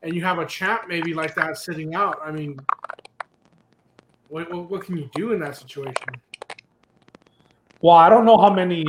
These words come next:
Speaker 2: uh, African American champs the W W E has, and who, I don't think, I don't see a U F C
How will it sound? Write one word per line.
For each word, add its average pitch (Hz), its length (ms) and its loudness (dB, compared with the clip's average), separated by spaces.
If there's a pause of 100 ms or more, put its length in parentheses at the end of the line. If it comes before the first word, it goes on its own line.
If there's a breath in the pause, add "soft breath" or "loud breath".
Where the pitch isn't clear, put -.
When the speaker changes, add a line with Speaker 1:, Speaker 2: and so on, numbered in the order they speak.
Speaker 2:
uh, 147 80 -4
African 165 500 -2
American 151 520 -4
champs 151 340 -10
the 147 100 -10
W 139 240 -4
W 131 220 -4
E 160 240 -4
has, 135 300 -6
and 127 120 -8
who, 147 180 -6
I 143 160 2
don't 196 200 6
think, 180 200 0
I 156 120 6
don't 185 220 4
see 185 180 0
a 160 40 4
U 160 260 2
F 165 80 -2
C 185 200 -2